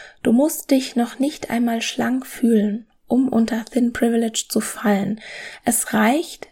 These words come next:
wenn dich die Menschen um dich herum als schlank wahrnehmen. Werde dir dessen bewusst und handle dementsprechend.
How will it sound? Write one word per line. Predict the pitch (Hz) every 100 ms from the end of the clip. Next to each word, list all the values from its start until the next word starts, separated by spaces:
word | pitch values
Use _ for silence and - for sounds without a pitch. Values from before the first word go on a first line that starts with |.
| -
wenn | 220 240 277 254
dich | 254
die | - 226
Menschen | 220 220 247 233
um | - 233
dich | 233 -
herum | 220 220 254 233 190 - - - -
als | 226 226
schlank | - 220 214 220
wahrnehmen. | 220 196 208 208 185 214 220 _ _ _ - - - - - _
Werde | 214 240 294
dir | 269 262
dessen | 240 240 240
bewusst | 226 214 220 - - _ _ _
und | 208 208 -
handle | 220 226 220 214
dementsprechend. | 214 - 202 202 214 - - - 240 -